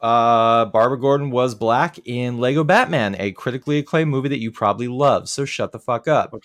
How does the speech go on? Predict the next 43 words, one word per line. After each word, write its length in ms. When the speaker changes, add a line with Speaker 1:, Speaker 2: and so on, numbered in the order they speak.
Speaker 2:
up. 100
Yeah, 220
yeah, 160
man. 120
People, 260
people 280
are 60
stupid. 340
I 120
think 200
she'll 140
do 140
a 60
great 320
job 360
as 120
long 180
as 40
she's 140
given 220
a 60
great 320
script. 440
Speaker 1:
Yeah, 400
and 460
thank 220
goodness, 500
as 140
far 160
as 80
I 60
know, 180
Joss 380
Whedon 240
is 120
no 340
longer 340
involved 520
with 140
this 160
project. 560
Whew. 1200
Speaker 2:
Mm. 760